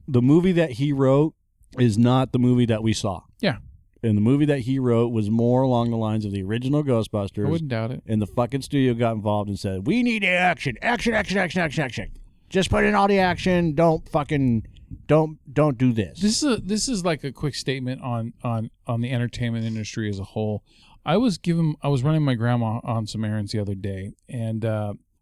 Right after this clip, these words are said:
Speaker 2: I, I always put it on a Pandora station for her to listen to. I usually put it on either the Frank Sinatra station or the Johnny Cash station,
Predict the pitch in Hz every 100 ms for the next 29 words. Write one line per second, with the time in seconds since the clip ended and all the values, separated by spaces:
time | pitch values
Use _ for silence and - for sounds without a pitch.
0 | _ - 135 139 147 - 156 147 - 143
1 | 139 120 123 123 120 110 - 110 - 107
2 | 101 113 110 107 107 107 - 104 101 110
3 | 107 - 117 107 110 110 107 98 - 120
4 | 117 127 131 131 127 - 127 - 123 110
5 | 104 110 104 113 101 - - 98 -